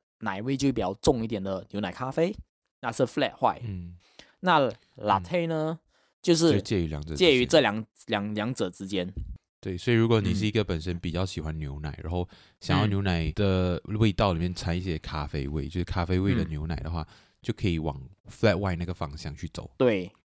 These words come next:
Speaker 1: 我觉得就是
Speaker 2: 对，如果你本身是
Speaker 1: 慢慢地喝啦，对，看，看个人。
Speaker 2: 对，本身比较喜欢咖啡味重一点，然后也想要有点牛奶去点缀的话，可以就选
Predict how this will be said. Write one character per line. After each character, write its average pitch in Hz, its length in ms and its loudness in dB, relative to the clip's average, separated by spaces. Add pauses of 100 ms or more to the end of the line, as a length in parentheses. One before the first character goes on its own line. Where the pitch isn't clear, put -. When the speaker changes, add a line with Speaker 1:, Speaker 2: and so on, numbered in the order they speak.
(100)
Speaker 1:
我 107 80 -10
觉 143 140 6
得 139 80 4
就 131 100 -4
是 123 140 -2
Speaker 2:
对， 90 80 0
如 90 140 -2
果 107 80 2
你 98 80 0
本 113 80 0
身 117 80 4
是 117 60 0
Speaker 1:
慢 113 120 4
慢 - 0 -
地 98 140 0
喝 90 180 -2
啦， 78 180 -10 (300)
对， 87 200 -4
看， - 260 -14
看 - 180 -10
个 95 140 -2
人。 85 80 -2
Speaker 2:
对， - 20 -8
本 90 100 -4
身 104 220 -4
比 98 100 -6
较 107 160 2
喜 90 280 -4
欢 85 560 0 (200)
咖 - 160 -6
啡 92 140 -4
味 98 160 0
重 90 260 -2
一 90 60 -4
点， 87 240 -8
然 85 80 -12
后 87 80 -4
也 80 100 -4
想 73 160 -6
要 82 60 -4
有 82 100 -4
点 78 160 -6
牛 78 200 -6
奶 76 120 -4
去 80 120 -8
点 69 220 -6
缀 78 180 -4
的 73 40 -6
话， 73 120 -6
可 - 120 -8
以 73 60 -4
就 78 160 -8
选 - 180 -8